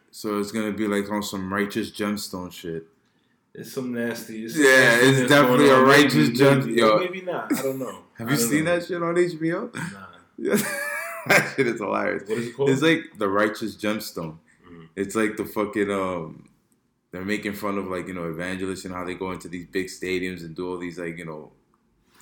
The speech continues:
Speaker 1: crazy preacher shows, and all they do is just get money off of this shit.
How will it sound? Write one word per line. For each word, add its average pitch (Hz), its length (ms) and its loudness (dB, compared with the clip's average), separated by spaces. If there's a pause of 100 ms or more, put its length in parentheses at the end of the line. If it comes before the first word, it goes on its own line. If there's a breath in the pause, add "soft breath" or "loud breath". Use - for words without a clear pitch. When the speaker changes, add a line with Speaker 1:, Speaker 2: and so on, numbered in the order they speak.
Speaker 1:
crazy 95 400 -6
preacher 101 360 -6
shows, 95 440 -4 (420 soft breath)
and - 80 -14
all 90 140 -6
they 92 100 -4
do 98 240 -4
is 90 140 -10
just 85 160 -16
get 87 160 -8
money 101 320 -6
off 76 160 -12
of - 80 -20
this - 100 -16
shit. - 220 -20